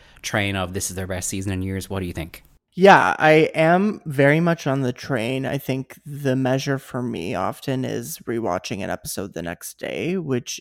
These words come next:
Speaker 2: is
Speaker 1: Oh, wow.
Speaker 2: rare, but I, for some reason, Beverly Hills, I even did this a little bit with the early parts of s-,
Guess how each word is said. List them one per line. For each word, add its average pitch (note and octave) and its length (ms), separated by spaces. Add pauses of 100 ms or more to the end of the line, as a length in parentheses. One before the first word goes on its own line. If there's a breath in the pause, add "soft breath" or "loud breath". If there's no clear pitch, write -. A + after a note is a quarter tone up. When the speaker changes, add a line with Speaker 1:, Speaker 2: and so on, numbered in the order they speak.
Speaker 2:
is C3 140
Speaker 1:
Oh, G#2 120
wow. G2 200
Speaker 2:
rare, B2+ 680
but C3+ 160
I, B2 380 (420 soft breath)
for D3+ 180
some C#3 300
reason, D3+ 380
Beverly D3 400
Hills, B2+ 580 (280)
I E3 60
even A#3 240
did F#3+ 140
this F#3 160
a D3 40
little B2+ 220
bit A2 160
with A#2 140
the G2 80
early F2+ 640 (400)
parts A#2+ 340
of G#2 120
s-, - 200